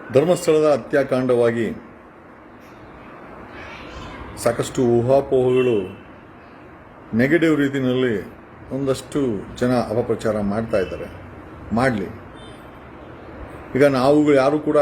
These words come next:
ಕೊಲೆಗಾರರನ್ನ ನಂಬಲಿಲ್ಲ. ಕೊಲೆ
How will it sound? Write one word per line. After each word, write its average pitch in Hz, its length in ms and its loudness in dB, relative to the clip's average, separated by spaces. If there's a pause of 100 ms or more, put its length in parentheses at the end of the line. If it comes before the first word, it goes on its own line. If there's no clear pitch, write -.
(500)
ಕೊಲೆಗಾರರನ್ನ 127 720 2
ನಂಬಲಿಲ್ಲ. 110 440 0 (440)
ಕೊಲೆ 160 500 2